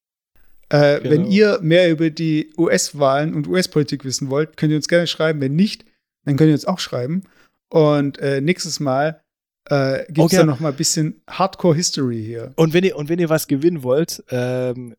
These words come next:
Speaker 2: und zwar zehntausend Euro, dann müsst ihr woanders reinschalten, aber nicht bei uns. Sondern wenn ihr <laughs> hier quasi qualitativ hochwertigen Podcast hören wollt, dann dürft ihr auch nicht einschalten. Aber wenn ihr auf seichte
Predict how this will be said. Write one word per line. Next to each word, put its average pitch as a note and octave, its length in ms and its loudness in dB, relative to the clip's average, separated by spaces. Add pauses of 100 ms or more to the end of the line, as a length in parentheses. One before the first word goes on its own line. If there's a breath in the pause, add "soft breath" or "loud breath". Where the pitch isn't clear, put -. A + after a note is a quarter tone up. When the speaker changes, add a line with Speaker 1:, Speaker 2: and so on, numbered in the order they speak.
Speaker 2:
und B2+ 200 -18
zwar B2+ 440 0
zehntausend D3+ 540 -2
Euro, C#3 380 -2 (480 soft breath)
dann C#3 280 0 (100)
müsst D3 300 -2
ihr C3+ 60 -6
woanders C#3+ 360 0
reinschalten, C3+ 420 0
aber B2 100 -8
nicht C3+ 140 -12
bei B2 80 -2
uns. A2+ 260 -12
Sondern B2+ 220 -8
wenn D3 100 0
ihr D#3 60 2
<laughs> - 20 4
hier D#3+ 300 2
quasi D#3+ 400 -4
qualitativ E3+ 640 -2
hochwertigen F3 580 2 (440 loud breath)
Podcast F3+ 480 0
hören D#3 160 0
wollt, D3+ 220 4
dann C#3+ 140 2
dürft C#3 200 -4
ihr C3+ 80 0
auch F3 80 2
nicht E3 200 -4
einschalten. C#3 460 -2 (260 loud breath)
Aber D3 180 0
wenn F3 100 2
ihr E3+ 120 -2
auf D#3 160 -2
seichte F3 600 0